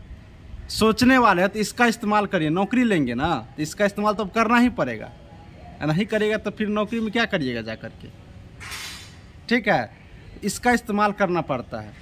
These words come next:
इसका क्या परिणाम निकलेगा, ये परिणाम आपको मैं जो बता रहा हूँ, वो एक्सपीरियंस के आधार पे बता रहा हूँ, और हर चीज़ एक्सपीरियंस के आधार पे ही चलता है।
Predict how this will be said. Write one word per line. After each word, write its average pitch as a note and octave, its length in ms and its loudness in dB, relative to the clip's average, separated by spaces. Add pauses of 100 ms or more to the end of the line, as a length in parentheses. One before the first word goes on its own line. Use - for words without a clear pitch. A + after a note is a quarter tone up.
(140)
इसका G3 260 2
क्या B3 280 4
परिणाम G#3+ 500 2
निकलेगा, C#3 480 -2 (1900)
ये G3 160 4
परिणाम A#3 600 4
आपको A3 320 0
मैं A3+ 160 0
जो G#3 120 -2
बता G3+ 340 6
रहा G3 200 4
हूँ, F#3 280 0 (200)
वो E3+ 140 -4
एक्सपीरियंस A#3+ 760 2
के A#3+ 120 -4
आधार G3+ 240 4
पे E3+ 120 -4
बता B2+ 280 -2
रहा A2 140 -8
हूँ, A2 200 -14 (680)
और D#3 180 0
हर G#3 200 4
चीज़ A3+ 220 -4
एक्सपीरियंस A3 640 -2
के A#3 100 -4
आधार G3 260 2
पे A3+ 140 -2
ही A#3 120 4
चलता F3 380 0
है। G#2 200 -10